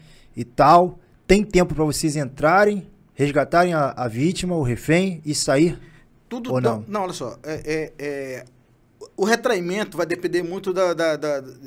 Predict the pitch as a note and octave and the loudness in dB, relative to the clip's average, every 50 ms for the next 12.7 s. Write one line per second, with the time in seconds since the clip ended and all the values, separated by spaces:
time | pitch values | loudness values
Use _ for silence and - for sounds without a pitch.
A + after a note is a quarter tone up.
0 | - - - D3 C#3+ C#3 C3+ C3+ C3+ C3+ - - F#3 F#3 F#3+ F3 D3+ - - - | -18 -16 -16 -14 -12 -10 -8 -10 -10 -8 -6 -4 -4 -2 -2 -4 -4 -6 -12 -12
1 | - - F3 D#3+ - - G3 G3 - A3 F3+ F3 E3+ E3 E3+ F3 E3 E3 D#3+ D3+ | -6 -6 -6 -4 -4 -6 -8 -6 -6 -6 -4 -2 -2 -2 -2 -4 -4 -4 -4 -4
2 | D3 D3+ D#3+ D#3+ E3 E3+ - E3 D#3+ D#3+ D#3+ D3+ D3+ - C3+ - - C#3+ B2+ D3 | -2 0 0 2 0 0 -2 -6 -8 -6 -6 -6 -4 -6 -6 -6 -6 -10 -6 -4
3 | D3+ D#3 D#3+ D#3+ E3 E3 D3+ D3+ D#3 D3+ D3 C#3 D3 D3+ D3 D3 E3 D#3 B2 C3+ | -4 -2 -2 -2 -4 -4 -4 -2 -2 0 -2 -2 -4 -6 -6 -6 -6 -8 -6 -4
4 | D3 D3 D3 D3 C#3+ D3 D3+ D#3+ D#3 E3+ D#3 C3 B2 A2+ - - - - C3 C3 | -6 -6 -6 -8 -12 -8 -6 -6 -6 -6 -8 -12 -12 -12 -14 -16 -14 -12 -12 -12
5 | C3 B2+ - - _ _ - B2+ A2 G#2+ G#2 - _ _ _ _ _ _ - C3+ | -12 -14 -20 -20 _ _ -12 -10 -10 -10 -12 -18 _ _ _ _ _ _ -20 -12
6 | B2 C3+ F#3+ G3 G#3+ G#3+ G#3 G3+ G3 - - - - - _ - F#3+ F3 E3 E3 | -4 -2 0 2 2 2 0 -2 -4 -6 -10 -14 -20 -20 _ -8 -2 0 2 2
7 | E3 E3 E3 D#3+ D#3+ E3 D#3+ E3+ D#3+ D#3+ E3 D#3 D#3 D#3 D#3 D#3+ F3+ G#3 A#3+ A#3 | 2 2 2 2 0 -2 -2 -4 -4 -4 -4 -4 -6 -4 -2 0 2 2 2 2
8 | - - F#3 D#3 D3 D#3+ E3 E3+ D#3+ D3 C3+ B2+ B2 - - - - _ _ _ | 0 -2 -2 0 2 2 2 2 2 0 -8 -12 -14 -20 -20 -20 -20 _ _ _
9 | _ _ - D3+ - D#3+ D#3 E3+ - - G#3+ G#3 A3 G#3+ G#3+ G3 D#3 D3 D#3+ E3+ | _ _ -20 -14 -10 -6 -6 -4 -4 -2 0 0 0 -2 -2 -2 -2 -2 0 -2
10 | E3+ D3 C3 A#2+ - D#3 D3+ C3+ C#3 C3+ C3 C3+ C#3+ C#3+ C#3 C3+ B2+ B2+ B2+ C3 | -2 -2 -4 -8 -8 -8 -8 -8 -8 -8 -6 -4 -4 -4 -4 -6 -8 -10 -12 -14
11 | C3+ B2+ A#2+ C3 B2 B2 A2 A2 - F3 F3 D#3+ D#3+ D#3+ - F3+ - - - C3 | -14 -12 -12 -12 -12 -12 -14 -12 -10 -8 -6 -6 -6 -8 -10 -14 -14 -12 -10 -10
12 | A#2+ A2 - - - - - - C#3+ C3+ A2+ G#2+ G2+ | -10 -10 -12 -16 -20 -20 -18 -12 -10 -8 -8 -8 -10